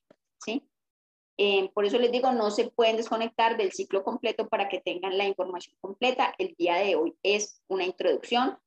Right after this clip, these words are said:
Necesitamos ver, eh, digamos, las bases teóricas sobre la cual vamos a ir construyendo eso que queremos, ya sea reconocimiento profesional o ingresos, eh, o retribución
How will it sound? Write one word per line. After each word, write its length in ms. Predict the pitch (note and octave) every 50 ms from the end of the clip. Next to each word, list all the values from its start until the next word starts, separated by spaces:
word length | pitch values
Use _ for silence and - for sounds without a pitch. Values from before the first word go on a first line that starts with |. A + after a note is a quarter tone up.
| _ -
Necesitamos 640 | G#3 G3 G3 F#3+ F#3 - F3+ F3+ F#3 F#3 G3 G3 -
ver, 320 | G#3+ G3+ G3+ G#3 - -
eh, 200 | - G3 G3 F#3 -
digamos, 420 | G3 G3 F#3+ G3 G3+ G3+ - - - -
las 380 | - G3+ G#3 G3 F#3 E3 - _ _ -
bases 500 | - F#3+ F#3 F3+ F#3 F#3+ G3 G#3+ G#3 -
teóricas 800 | - A#3 G#3 F#3 F#3+ F#3 F#3 F#3+ - _ - B3 C4 E4 - - _ _ _ _ _ -
sobre 240 | G3+ F#3 F#3 F#3 F#3
la 140 | E3 - -
cual 220 | G3+ F#3+ F#3+ F#3+ -
vamos 340 | G#3+ G#3+ G#3+ G#3+ G#3+ -
a 80 | A#3 G#3
ir 160 | G3 - -
construyendo 920 | - F#3 A3 - - - G#3+ A3+ A3 G#3 A#3+ A3+ G#3+ G#3 G3 A3 C#4 - _ _ _ _ _ _ -
eso 220 | - G3 A3 G#3+
que 160 | - A#3 G#3+ -
queremos, 520 | B3+ A#3 A#3 A#3 A3 G#3+ G#3+ A#3+ - - _ -
ya 140 | F#3+ F3 F3+
sea 200 | F#3 A3 G3+ G3
reconocimiento 1080 | F#3 F#3+ F#3+ F#3 F#3+ F#3 F#3 F#3 F3+ - F3 F3+ F#3 F#3+ F3+ F3+ - - - G#3+ D4 - _ _ _ _ _ _ _ _ _ _ _ _ _ _ _ -
profesional 680 | - A#3 A#3 A#3 G#3+ - A#3 G#3+ G#3 G#3+ A#3 B3+ B3 B3 -
o 280 | G#3+ A3+ C4 C4 - -
ingresos, 840 | G#3 G#3 G3 F#3+ F#3+ G3 G3+ G3+ F#3+ F#3+ F#3 F#3+ F#3 F#3+ F#3+ - - _
eh, 480 | - G3 F#3 F#3 F3+ E3 D3 - - - _ -
o 320 | E3 F3+ F3 D#3 D#3 - -
retribución 680 | F#3+ F#3 F#3 F3+ F#3 F3+ F3+ - F#3 F3+ F3+ - _